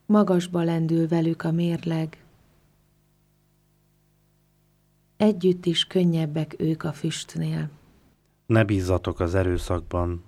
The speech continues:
Speaker 2: rablással ne dicsekedjetek.
Speaker 1: Vagyonotok, hogyha gyarapszik,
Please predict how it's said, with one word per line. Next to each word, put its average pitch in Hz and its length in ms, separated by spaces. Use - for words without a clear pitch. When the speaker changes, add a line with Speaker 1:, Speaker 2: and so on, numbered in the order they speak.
Speaker 2:
rablással 90 680
ne 90 120
dicsekedjetek. 85 1040
Speaker 1:
Vagyonotok, 190 720
hogyha 175 360
gyarapszik, 180 880